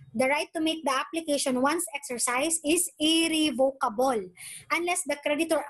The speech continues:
consents to the change. Meaning to say, kapag nakapili ka na kung ano yung utang yung una mong babayaran, hindi mo na yun pwedeng i-change. Kasi nga, sabi ng batas, irrevocable siya.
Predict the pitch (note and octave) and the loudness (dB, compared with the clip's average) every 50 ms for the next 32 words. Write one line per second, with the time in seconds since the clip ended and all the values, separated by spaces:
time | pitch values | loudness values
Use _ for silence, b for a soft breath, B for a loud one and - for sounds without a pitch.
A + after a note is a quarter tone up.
0 | - - C4 B3+ B3+ B3+ - C4+ B3+ B3+ - - A#3+ A3 - - - D4+ D4 C4+ | -6 -6 -4 -2 -2 -4 -4 -4 -6 -6 -6 -4 -4 -6 -4 -2 0 0 0 0
1 | B3 - - B3+ C4+ D#4 E4 G#4 F#4+ - - C4+ C#4 D4 D4 B B B B B | 0 0 2 4 4 4 4 2 0 0 0 -4 -4 -4 -8 B B B B B
2 | B B B - D4+ D#4 D#4+ D#4 D4+ D#4+ D#4+ D#4+ E4 E4 F4+ F#4 G4 F#4+ A4 G#4+ | B B B -4 -2 -2 -2 -2 -2 -2 -2 -2 -2 0 2 4 6 6 6 4
3 | - G4 F4 D#4+ C#4+ C#4+ D4 - C4+ C#4 C4+ C#4+ D4+ F4 F#4+ G4+ G#4 F4 E4 E4 | 4 0 0 0 0 -2 -2 -2 -2 0 0 2 4 4 4 4 4 4 4 4
4 | F4+ - F4 E4 E4 D#4 D4+ D4 D#4 E4 E4+ F#4 F#4+ F#4+ G4 F#4 D#4 D#4+ D#4 D#4+ | 4 4 2 0 2 0 0 2 4 4 4 4 4 2 2 2 2 2 2 2
5 | D#4+ D#4 D#4 C#4+ C#4 C#4 B3+ A#3 A3 A3+ A#3 - B B B B B B - F4 | 2 2 2 2 0 -2 -2 -2 -4 -4 -6 -10 B B B B B B 2 4
6 | E4+ F#4+ F#4+ F4+ F#4 F4+ F4+ F4 E4 D#4+ D#4 D4+ D#4 D4+ D4+ D4 C4 C4 A#3 A#3+ | 6 6 4 4 2 2 2 2 2 2 2 0 0 0 0 0 0 0 0 0
7 | C4 C4 C4 B3 A3+ G3 - - - D4 D#4 D#4+ D4 B3 - - - D4+ D4+ - | -2 -2 0 -2 -6 -6 -4 -2 2 2 4 4 4 2 0 0 -2 -2 0 0
8 | F#4+ E4+ C#4 B3 B3 - - A#3 A3 A3 B3+ C4+ D#4+ E4+ E4+ G4+ G4+ D4 C4 B3+ | 0 2 2 0 0 -2 -2 -4 -2 -2 0 2 4 4 4 2 2 0 -2 -2
9 | B3+ - - B B B B B B B - E4+ E4 E4 E4+ E4 D4+ D4+ D4+ D4+ | -2 -4 -8 B B B B B B B 2 4 4 4 4 4 2 2 2 0
10 | A3+ A3 A#3+ B3 A#3+ - - - F#3 F#3 F3+ C4 - - B3+ A3+ G3+ - | 2 2 0 0 2 0 -4 -4 -2 -4 -2 -2 0 0 0 -2 -4 -6